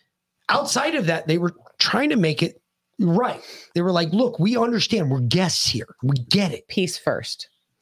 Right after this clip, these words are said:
Speaker 1: They showed them how to farm, how to live off the land, what to eat, what not to eat, what to smoke, what not to smoke. Think about that, huh?
Speaker 2: Mm-hmm.
Speaker 1: Indians were showing the settlers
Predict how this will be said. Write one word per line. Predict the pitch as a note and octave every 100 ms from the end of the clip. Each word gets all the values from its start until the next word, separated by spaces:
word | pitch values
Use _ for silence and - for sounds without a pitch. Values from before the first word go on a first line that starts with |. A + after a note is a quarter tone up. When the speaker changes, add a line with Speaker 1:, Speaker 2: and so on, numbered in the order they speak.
| _
Speaker 1:
They | A#2+ E3+ G#3
showed | - B3 C4+ G#3
them | D#3+
how | B2+ E3+
to | F3+
farm, | - - F3+ - - _ _
how | - F3
to | E3
live | D3+ D3+
off | D3+ A#2
the | C3
land, | G#2+ B2 A#2 - -
what | B2 D3 G3
to | -
eat, | - F3 F#3
what | - C3+ -
not | D3 -
to | -
eat, | B2 A2+ _ _ _ _ _
what | - D#3+
to | D#3+
smoke, | C#3 E3 F#3 F#3+ -
what | F#3 A3+
not | B3 -
to |
smoke. | F3+ - A2 - - _ _ _ -
Think | A3+ A#3
about | D#3 A#2+
that, | F#3+ G#3+ -
huh? | - D3+ G3 _ F3+
Speaker 2:
Mm-hmm. | F#3+ B3 - -
Speaker 1:
Indians | F3+ C#4 A3
were | C#3+ D#3 - - -
showing | - - G#3+ A#3 C4+ A3+
the | D3
settlers | - B3+ A3+ B2+ - -